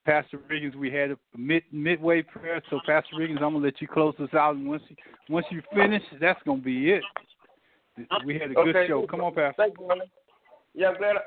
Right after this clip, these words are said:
Speaker 2: I'm sorry I missed Barron tonight, but I, I catch. I'll try to come on early in the morning next time and catch him.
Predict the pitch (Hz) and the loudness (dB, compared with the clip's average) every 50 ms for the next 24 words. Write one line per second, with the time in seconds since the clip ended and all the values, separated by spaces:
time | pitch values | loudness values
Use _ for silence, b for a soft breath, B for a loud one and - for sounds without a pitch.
0 | - 165 175 175 - 208 208 196 185 180 190 185 175 165 190 190 196 185 160 147 | -6 -10 -10 -10 -6 -2 0 0 0 0 -2 -8 -8 -6 -4 -2 -2 -2 -2 -2
1 | 151 156 160 156 156 147 151 151 - - - 147 156 - - 185 170 - _ - | -2 -2 -2 -2 -4 -6 -8 -8 -8 -10 -10 -10 -10 -8 -8 -12 -12 -12 _ -6
2 | - 156 160 - 185 160 151 - - 170 165 156 151 - 131 165 160 160 151 147 | -6 -6 -6 -4 -6 -6 -6 -4 -6 -4 -4 -4 -4 -4 -4 -6 -4 -6 -10 -10
3 | 143 139 143 151 143 - - 135 143 - - 147 139 135 127 117 - 120 117 - | -10 -10 -6 -6 -6 -6 -8 -12 -12 -10 -6 -6 -4 -4 -4 -8 -6 -8 -8 -8
4 | 117 110 | -8 -18